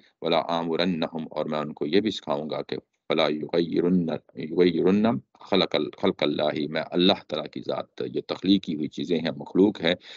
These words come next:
उनमें तब्दीलियाँ लाने के बारे में भी इनको जो है ना वो सिखाऊंगा। वमन यत्तखिज़ शैताना, और जो कोई भी शैतान को अपना वली समझेगा, वलिय्यम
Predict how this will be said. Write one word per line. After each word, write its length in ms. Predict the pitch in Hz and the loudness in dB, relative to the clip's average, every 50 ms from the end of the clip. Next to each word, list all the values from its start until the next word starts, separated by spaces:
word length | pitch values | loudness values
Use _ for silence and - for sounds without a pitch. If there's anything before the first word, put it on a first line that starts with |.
| - - - _ | -20 -20 -10 _
उनमें 300 | - 107 107 104 98 104 107 - | 2 4 4 6 4 4 2 0
तब्दीलियाँ 640 | - 104 82 - - 113 107 113 104 90 71 - - _ - | -2 -6 0 4 6 6 6 6 4 4 2 -2 -6 _ -4
लाने 280 | - 76 76 76 76 71 | -2 0 0 0 -2 -4
के 140 | - 71 71 | -4 -4 -2
बारे 220 | - 71 76 78 | -2 0 0 0
में 160 | 78 78 71 | -2 -2 -4
भी 120 | 71 73 71 - - | -4 -4 -4 -6 -6
इनको 360 | - 76 73 71 - 76 71 | -10 -12 -12 -6 -4 -2 -2
जो 100 | 67 67 | -2 -4
है 60 | 65 | -6
ना 80 | 65 65 | -6 -6
वो 120 | 67 69 | -6 -8
सिखाऊंगा। 560 | - - - - - 80 82 92 113 117 123 120 120 - - - - - - _ - | -8 -10 -12 -4 0 2 2 4 6 6 6 4 4 0 -8 -20 -20 -20 -12 _ -2
वमन 120 | 92 98 | 0 2
यत्तखिज़ 600 | 101 98 98 95 - - 82 80 - 85 80 82 73 | 4 2 2 0 0 -2 -4 -2 -2 -2 -2 -2 -2
शैताना, 720 | - - - 73 73 - - 76 80 92 104 113 117 107 - _ _ - | -2 -2 -2 -2 -2 -2 -2 0 0 2 0 0 -2 -4 -8 _ _ -4
और 180 | 85 82 82 76 | -2 -2 -2 -2
जो 320 | 76 71 - 82 92 98 | -4 -2 0 2 2 2
कोई 180 | 95 - 92 80 | 2 2 0 0
भी 140 | 82 80 | 0 -2
शैतान 520 | 76 - - - - - - 76 76 80 80 - | -2 -2 -2 -2 -2 -2 -2 -2 -2 -4 -4 -2
को 120 | - 78 | 0 0
अपना 360 | 73 - - - - - 73 65 | 0 0 -2 -8 -6 -4 -4 -2
वली 300 | 65 73 92 113 123 113 | 2 4 4 4 4 4
समझेगा, 520 | - 110 95 98 101 107 107 98 101 95 | 2 0 0 4 6 6 6 6 4 2
वलिय्यम 560 | 92 92 85 87 95 98 90 87 80 78 - | 2 2 2 2 2 2 2 0 -2 -2 -6